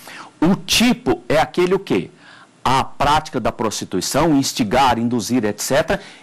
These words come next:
bem como aquele que quer retirar, a pesso-, que a pessoa quer ser retirada à prática desse ato de natureza, é, de, do, do prostíbulo,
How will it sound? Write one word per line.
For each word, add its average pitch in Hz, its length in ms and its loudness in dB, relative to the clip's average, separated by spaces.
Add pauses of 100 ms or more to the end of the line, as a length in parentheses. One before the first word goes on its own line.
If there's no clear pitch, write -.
(160)
bem 131 460 0
como 233 460 0 (520)
aquele 175 640 2
que 180 220 -2
quer 147 500 0 (320)
retirar, 131 880 2 (480)
a 135 140 2
pesso-, - 420 -4
que - 140 -2
a 139 80 2
pessoa - 500 -2
quer 156 240 2
ser 170 320 0
retirada 123 880 0 (400)
à 156 140 2
prática 120 560 0
desse 127 500 0
ato 110 340 0 (320)
de 139 200 0
natureza, 117 680 -2 (400)
é, 117 400 0
de, 113 300 2
do, 110 300 0
do 101 200 0
prostíbulo, 117 720 -2